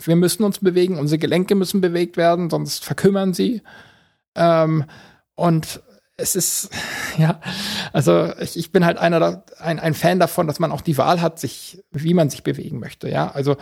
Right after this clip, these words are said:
ob ich jetzt das Fahrrad zur Arbeit nehme, ob ich jetzt den Ö P N V nehme und sag, "Okay,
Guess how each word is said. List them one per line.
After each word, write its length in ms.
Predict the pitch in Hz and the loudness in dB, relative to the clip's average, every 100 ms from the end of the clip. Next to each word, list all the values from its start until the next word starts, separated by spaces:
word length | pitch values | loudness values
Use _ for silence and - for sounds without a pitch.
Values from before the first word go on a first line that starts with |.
| - | -4
ob 100 | 165 | 0
ich 80 | 160 | 0
jetzt 140 | 165 | 0
das 80 | 156 | -2
Fahrrad 360 | - 165 160 160 | 0 2 2 0
zur 180 | 151 | -2
Arbeit 300 | 151 160 151 | 0 2 2
nehme, 240 | 160 160 156 | 0 -4 -4
ob 120 | 156 | -6
ich 120 | 147 | -4
jetzt 300 | 170 160 - | -4 -4 -6
den 160 | 160 151 | -6 0
Ö 140 | 180 | 0
P 180 | 170 165 | 2 0
N 120 | 160 | 0
V 260 | - 165 175 | 0 0 2
nehme 360 | 165 175 180 | 2 0 0
und 120 | 160 143 | -2 0
sag, 240 | 147 147 | 0 -2
"Okay, 340 | 151 175 170 | -6 0 0